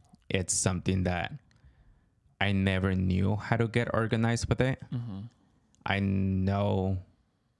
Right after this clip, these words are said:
Speaker 1: I've always known how to make good money,
Speaker 2: Mm-hmm.
Speaker 1: and it's just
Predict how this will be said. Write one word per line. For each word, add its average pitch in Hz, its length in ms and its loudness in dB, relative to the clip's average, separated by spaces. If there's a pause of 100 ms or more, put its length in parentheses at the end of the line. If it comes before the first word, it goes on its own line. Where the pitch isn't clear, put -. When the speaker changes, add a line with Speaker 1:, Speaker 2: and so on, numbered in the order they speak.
(160)
Speaker 1:
I've 98 220 0
always 101 240 2
known 92 260 0
how 107 140 2
to 113 80 2
make 117 220 0
good 120 120 2
money, 135 320 0 (140)
Speaker 2:
Mm-hmm. 113 160 -8 (400)
Speaker 1:
and 98 180 0
it's 92 220 -2
just 95 400 -2